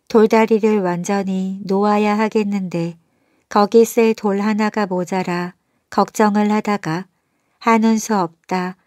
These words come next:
문화골 돌다리에 돌 하나를 훔쳐와야겠다. 좋은 일은 아니지만 어찌할 수 없으니." 하고 마음을 먹었습니다.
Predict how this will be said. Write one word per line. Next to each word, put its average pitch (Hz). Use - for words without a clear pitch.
문화골 220
돌다리에 208
돌 196
하나를 208
훔쳐와야겠다. 208
좋은 220
일은 214
아니지만 190
어찌할 180
수 196
없으니." 170
하고 226
마음을 196
먹었습니다. 180